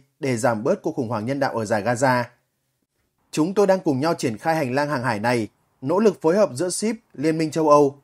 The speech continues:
các tiểu vương quốc Ả Rập Thống Nhất và Mỹ, và đây là nỗ lực không ngừng nghỉ để đưa hành lang này vào hoạt động, bất chấp mọi thách thức. Điều này thực sự truyền cảm hứng.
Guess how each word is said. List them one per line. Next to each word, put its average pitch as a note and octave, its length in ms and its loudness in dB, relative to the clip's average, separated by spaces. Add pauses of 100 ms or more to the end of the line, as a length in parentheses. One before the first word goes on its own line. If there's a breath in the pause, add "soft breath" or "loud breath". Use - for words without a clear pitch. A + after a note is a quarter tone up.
các A3+ 180 -2
tiểu D3 120 0
vương D#3+ 160 -6
quốc F3 140 -2
Ả B2 100 -2
Rập B2 160 -2
Thống C3 160 -6
Nhất F#3 220 0
và B2 160 0
Mỹ, D3 360 0 (300)
và B2+ 160 0
đây D3 160 6
là C#3 100 2
nỗ B2+ 180 -2
lực E3+ 140 -2
không F#3+ 160 -4
ngừng C3+ 160 0
nghỉ B2+ 240 0 (180)
để A#2 120 -6
đưa D#3 160 0
hành C3 220 -4
lang C3+ 180 -2
này B2 120 -2
vào A2+ 120 -2
hoạt A2+ 180 0
động, B2+ 220 0 (360)
bất - 220 2
chấp A3+ 220 -2
mọi D#3+ 160 -2
thách F3+ 160 -6
thức. G3+ 200 0 (480)
Điều D#3 180 6
này D#3+ 180 2
thực D3+ 180 -4
sự E3+ 180 2
truyền C#3 220 0
cảm A#2 180 2
hứng. C3+ 220 2